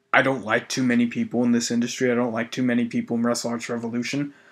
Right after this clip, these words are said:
I think there are some people who are simply talentless hacks.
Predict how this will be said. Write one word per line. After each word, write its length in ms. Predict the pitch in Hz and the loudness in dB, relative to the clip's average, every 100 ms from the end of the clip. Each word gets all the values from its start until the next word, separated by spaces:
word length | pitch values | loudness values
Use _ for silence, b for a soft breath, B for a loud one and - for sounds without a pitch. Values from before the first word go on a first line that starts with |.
| B B B _ | B B B _
I 120 | 131 | 2
think 240 | 131 131 120 | 4 2 6
there 160 | 131 | 6
are 40 | 123 | 6
some 360 | - 120 123 | 2 0 -2
people 400 | 123 120 127 120 - | -2 -4 -2 -4 0
who 100 | 120 | 0
are 100 | 117 | 2
simply 400 | - 120 120 117 | 0 -2 -2 -4
talentless 540 | - 120 117 110 107 | -2 0 -2 -4 -4
hacks. 580 | - 131 131 - - - | 4 4 4 -6 -8 -8